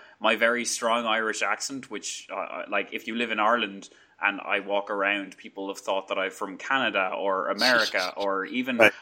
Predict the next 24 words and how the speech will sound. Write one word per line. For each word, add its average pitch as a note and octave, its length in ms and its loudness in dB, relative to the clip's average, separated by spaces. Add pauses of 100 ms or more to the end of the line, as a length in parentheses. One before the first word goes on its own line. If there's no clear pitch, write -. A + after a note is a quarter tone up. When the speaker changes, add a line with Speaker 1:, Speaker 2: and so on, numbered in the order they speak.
(240)
Speaker 1:
I B2 80 2
got B2+ 160 0
told C3 360 0
one A2+ 200 -4
time G#2+ 360 0
that G2+ 160 -4
they G#2 160 0
loved G#2+ 320 -2
my G#2 140 0
English B2+ 420 0
accent, G2 520 -2
which A2 300 -4
as G#2+ 140 0
an G#2 80 -2
Irish B2 440 2
person, G2+ 500 -4 (420)
is C#3 80 8
Speaker 2:
Yeah, C3 80 12
that's G#2 100 10
Speaker 1:
basically A#2+ 160 4
Speaker 2:
fine. G#2+ 220 6
Speaker 1:
like G2+ 120 -8 (280)
kicking C#3+ 400 -6
me A2 360 -6